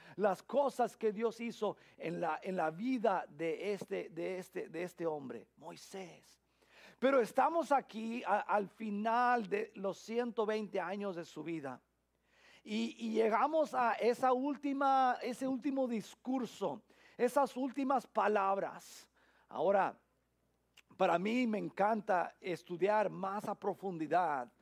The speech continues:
cuando encuentro, e-, esos, esos momentos. No, no en cada vida de los, eh, héroes de la fe encontramos estas, estas cosas dejadas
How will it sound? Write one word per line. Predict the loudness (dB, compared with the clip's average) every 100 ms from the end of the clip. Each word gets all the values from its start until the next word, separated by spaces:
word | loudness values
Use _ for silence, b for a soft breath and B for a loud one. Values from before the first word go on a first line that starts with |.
| b b
cuando | -2 -2 0
encuentro, | -4 -4 -2 -2 -2 0 0 -2 -6
e-, | -12 -6
esos, | -8 -6 -10 -6
esos | -6 -4 -6
momentos. | -4 -4 -6 -6 -10 -10
No, | -6 -8 -6
no | -2 0
en | 0 0
cada | 2 4 2
vida | 0 0 2 2 B B B
de | -2 2 4 2 0 -2
los, | -2 -2 -2 -6
eh, | -6 2
héroes | 4 6 4
de | 2
la | 2
fe | 0 0 0 -2
encontramos | -6 -8 -2 -2 0 -2 -4 -6
estas, | -8 -4 -6 -6 -8
estas | -8 -4 -6 -6
cosas | -8 -6 -8 -8 -16
dejadas | -4 -4 -2 -2 0 -2